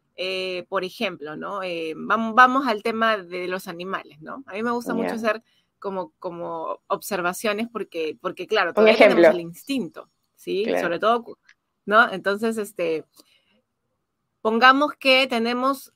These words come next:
Speaker 1: esta leona que tiene cinco cachorros, pero que su
Speaker 2: Ya.
Speaker 1: cuerpo solo puede nutrir a tres. Entonces,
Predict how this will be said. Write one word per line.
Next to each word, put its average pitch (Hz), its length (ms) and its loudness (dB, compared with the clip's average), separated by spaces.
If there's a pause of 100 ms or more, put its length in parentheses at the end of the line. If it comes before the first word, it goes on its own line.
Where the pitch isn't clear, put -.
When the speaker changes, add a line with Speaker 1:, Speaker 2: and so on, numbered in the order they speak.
Speaker 1:
esta 240 420 0
leona 214 760 0
que 190 100 -10
tiene 220 600 -6 (160)
cinco 269 460 0
cachorros, 208 880 -6 (220)
pero 214 240 -2
que 208 120 -6
su 180 160 -8
Speaker 2:
Ya. - 100 -18
Speaker 1:
cuerpo 262 380 0
solo 233 300 -4
puede 240 260 0
nutrir 220 400 -2
a 208 100 -4
tres. - 480 -10 (1900)
Entonces, 311 680 0